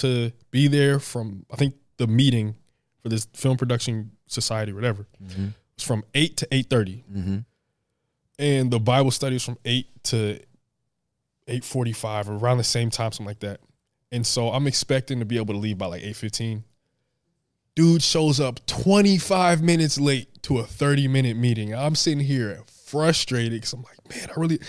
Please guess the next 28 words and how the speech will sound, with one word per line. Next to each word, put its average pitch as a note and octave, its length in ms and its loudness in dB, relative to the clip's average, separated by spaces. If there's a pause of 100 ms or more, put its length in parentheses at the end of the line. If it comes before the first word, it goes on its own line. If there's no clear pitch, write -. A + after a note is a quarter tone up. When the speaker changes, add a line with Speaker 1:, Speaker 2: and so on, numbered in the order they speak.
(140)
Speaker 1:
and D#3+ 80 6
it G3 60 8
was D#3+ 160 8
right D3 260 4
across D#3 360 -2
the G#2+ 100 -2
walk. A#2+ 320 0
The B2 100 2
Speaker 2:
Yeah, C3 80 8
yeah. A#2+ 60 8
Speaker 1:
meeting, C#3 340 4 (140)
like, B2 160 -4
the - 40 -12
film D#3 220 0
production D3+ 300 0
meeting D3 200 0
and A#2+ 120 -4
the G2+ 80 -4
Bible A#2+ 260 0
study, G2+ 340 -6 (100)
literally D3 380 6
right B2 180 2
across A2+ 280 -6
from A2+ 240 -8
each G#2+ 140 -4
other. G#2+ 200 -2
Speaker 2:
Yeah. E3 180 4
Speaker 1:
And F#2 80 0